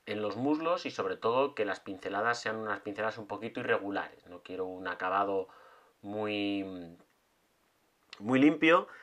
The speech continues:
sino que quiero que haya unas, unas pinceladas un poquito irregulares, que haya una textura. Intento generar un poquito, ya digo, un poquito de textura, como que el pantalón no es un material perfecto, es un material bastante imperfecto, viejo,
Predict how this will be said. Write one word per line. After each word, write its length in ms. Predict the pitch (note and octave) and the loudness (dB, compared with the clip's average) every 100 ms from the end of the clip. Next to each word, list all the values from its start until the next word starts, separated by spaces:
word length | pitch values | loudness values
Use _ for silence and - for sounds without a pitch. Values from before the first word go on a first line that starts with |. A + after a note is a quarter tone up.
| - - _ | -20 -20 _
sino 240 | - F2+ | -8 -4
que 140 | F2 | -4
quiero 200 | - G#2+ | 4 6
que 80 | G#2+ | 8
haya 120 | G#2+ | 6
unas, 180 | G#2+ G#2 | 6 0
unas 320 | G2+ G2 G2+ - | -4 -2 -4 -4
pinceladas 500 | G#2 G2 G#2 G2+ G2 | -8 -4 -2 -4 -6
un 80 | |
poquito 300 | F#2 F#2+ G2 | -8 -10 -10
irregulares, 720 | F2+ F2+ F2 A2 D3 D#3+ E3 - | -8 -8 0 2 4 4 2 -2
que 80 | |
haya 120 | G2+ G2 | -2 0
una 180 | F#2 | -2
textura. 560 | - - - C#3 D#3+ E3+ | -6 -8 -2 2 2 2
Intento 320 | A#2+ G#2 G#2 | -4 -2 -2
generar 420 | - G#2 G2 A2 | -2 -2 0 2
un 120 | A2 G2+ | 2 -2
poquito, 540 | A#2 A2 G2+ A#2 - - _ _ _ | -8 -8 0 0 0 -10 _ _ _
ya 100 | G#2 | -4
digo, 120 | A2 | -2
un 60 | B2+ | -2
poquito 280 | G#2+ A2+ C3+ | -4 0 0
de 80 | C3+ | 0
textura, 680 | - - - C3+ D3+ D#3+ - - _ _ _ _ _ | -2 -6 -4 0 2 0 -8 -20 _ _ _ _ _
como 420 | G#2+ G2+ G2 F#2+ | -2 0 -4 -4
que 140 | G2 | -4
el 140 | F#2+ F2+ | -4 0
pantalón 960 | G2 F#2 F#2+ F#2+ A2 B2 C3 B2+ A2+ | 0 0 2 4 6 6 4 -2 -2
no 200 | A2 A2+ | 2 2
es 200 | A2+ - | 2 -2
un 120 | A2+ A2 | -6 -2
material 640 | G2+ F#2+ G2 G#2 G#2 G#2 | 0 0 2 4 4 2
perfecto, 540 | G2+ - G#2+ - - | 0 0 -2 -2 -8
es 100 | D#2+ | -14
un 80 | F2+ | -10
material 380 | F2 F2 F#2 G2+ | -8 -4 -2 -2
bastante 400 | F#2 - F2+ F#2 | -6 -8 -10 -8
imperfecto, 680 | F2+ F#2 - C#3 - D#3 D3+ | -6 -2 0 0 2 2 2
viejo, 500 | G#2 A#2 - C#3+ | 2 0 4 2